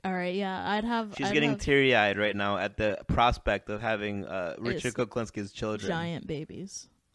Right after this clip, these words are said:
Speaker 1: No. Um,
Speaker 2: They won't be giants right away. You have to, you have to love them until they become eight feet tall.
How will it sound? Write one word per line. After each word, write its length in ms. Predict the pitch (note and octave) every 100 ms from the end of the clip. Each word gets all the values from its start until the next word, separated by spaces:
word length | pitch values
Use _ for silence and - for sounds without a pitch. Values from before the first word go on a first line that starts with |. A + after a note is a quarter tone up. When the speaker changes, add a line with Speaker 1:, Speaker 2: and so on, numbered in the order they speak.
| _ - - _ -
Speaker 1:
No. 340 | F3+ D3+ F3+ -
Um, 400 | A3+ A#3 A#3 A#3 - - - -
Speaker 2:
They 100 | A2+
won't 260 | C#3+ F#3+ D3+
be 80 |
giants 480 | C3 A#2 D3 C#3 C3 _ _ _ _ -
right 180 | A#2
away. 360 | G#2 A#2 B2+ G#2+ G#2+
You 80 | A2+
have 120 | C3
to, 180 | A#2 A2+ -
you 60 |
have 160 | C#3 E3
to 80 | D3
love 220 | B2 C3+
them 140 | B2+ A2
until 280 | G#2 - A2
they 120 | G#2+
become 360 | G2+ G#2 A#2+ G#2
eight 180 | A2 G#2+
feet 220 | A#3 A3+
tall. 300 | A3 F#2+ -